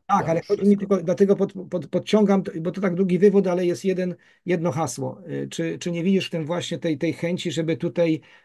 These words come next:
Speaker 1: y, doszło do odbudowy, wiesz, y, tej, y, świątyni jerozolimskiej, doszło do tych wszystkich aktów?
Speaker 2: Absolutnie. I tu też niestety, przepraszam, będę się musiał powtórzyć, ale ja już o tym wcześniej wspominałem. Tego
Speaker 1: No.
Speaker 2: struktura tego rzymiańskiego państwa, specyficzna struktura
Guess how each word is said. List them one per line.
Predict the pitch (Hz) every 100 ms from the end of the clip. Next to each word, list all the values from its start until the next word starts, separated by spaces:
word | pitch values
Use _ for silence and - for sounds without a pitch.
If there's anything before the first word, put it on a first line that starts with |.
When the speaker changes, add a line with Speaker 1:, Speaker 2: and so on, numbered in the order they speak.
| _
Speaker 1:
y, | 156 151 151 151
doszło | 151 214 208 175
do | 151 151 151
odbudowy, | 147 135 147 147 135 135
wiesz, | 123 135 127 -
y, | 147 143
tej, | 127 143 131 135
y, | 127
świątyni | - 143 147 135 135
jerozolimskiej, | 135 131 139 135 123 147 139
doszło | 175 202 196
do | 160 156
tych | 160
wszystkich | - 170 160 151
aktów? | 143 - 127 _ _ _ _
Speaker 2:
Absolutnie. | - - 214 226 - 104
I | 120
tu | 196
też | 208 196
niestety, | 180 160 190 196 151
przepraszam, | - 143 175 175 165 160
będę | 147 151
się | -
musiał | 165 226
powtórzyć, | 208 202 - 190 165
ale | 170
ja | 165
już | 170 165
o |
tym | 151 156
wcześniej | - 151 151
wspominałem. | - 147 131 110 76 - _ _ _ _ _
Tego | 120
Speaker 1:
No. | 127
Speaker 2:
struktura | - 156 - - 202 185
tego | 175 160
rzymiańskiego | 147 160 147 139 156 151
państwa, | 143 135 104 - _ - -
specyficzna | - - 165 - 170 196 - 143 110
struktura | - 110 92 _ 87 - -